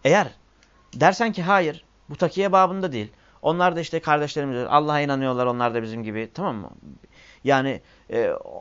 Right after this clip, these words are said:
onlar da ana babasından öyle bir din görmüş. Biz onlara yakınlaşmamız lazım vesaire. Bu manada bakıyorsan Allah yine bunu kesmiş. Şimdi bunu,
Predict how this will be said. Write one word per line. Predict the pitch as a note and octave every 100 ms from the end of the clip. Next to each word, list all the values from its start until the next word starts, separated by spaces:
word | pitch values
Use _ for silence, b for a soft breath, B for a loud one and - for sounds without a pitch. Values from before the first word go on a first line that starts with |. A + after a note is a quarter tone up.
| -
onlar | D#3 D#3 D3+
da | D3
ana | D3 C#3+
babasından | C#3 C#3 C#3
öyle | C3+ C3 B2
bir | A#2+
din | A#2+
görmüş. | A#2 A2 B2 -
Biz | C3+
onlara | D3 C#3+ C#3
yakınlaşmamız | C3+ C3 B2+ A#2+ B2+ A2+
lazım | A2+ A2+ C3+
vesaire. | C3+ B2 E3
Bu |
manada | F3 C#3+ C3+ C#3
bakıyorsan | C3 B2+ A2+ G3
Allah | D3+ D#3
yine | D3+ C#3+
bunu | A2+ G#2
kesmiş. | F#2+ - E2+ - B B B -
Şimdi | A3+ C3+ - b b b -
bunu, | C3+ F3